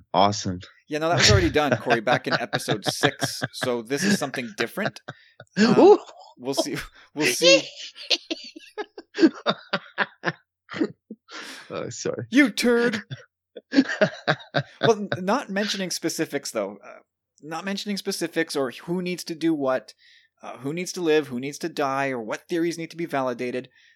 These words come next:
Speaker 2: but more in terms of, like, the, the themes and, and the messages that Star Wars has sort of relayed to us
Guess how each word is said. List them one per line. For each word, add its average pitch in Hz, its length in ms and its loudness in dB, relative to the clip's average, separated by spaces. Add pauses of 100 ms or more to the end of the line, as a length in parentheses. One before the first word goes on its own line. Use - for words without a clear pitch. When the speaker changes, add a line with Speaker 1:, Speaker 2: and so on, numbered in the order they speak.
(160)
Speaker 2:
but 147 120 -2
more 170 280 -4
in 208 240 -8 (140)
terms 165 380 -8
of, 135 320 -10
like, 131 280 -2 (180)
the, 117 120 -10
the 104 420 -20 (160)
themes 151 500 -8
and, 113 280 -12 (100)
and 107 240 -12 (280)
the - 280 -14
messages 143 520 -8
that - 140 -12
Star 180 300 -8
Wars 175 200 -8
has 147 140 -8
sort 143 160 -6
of 117 140 -10
relayed 123 380 -6
to 113 180 -8
us - 260 -10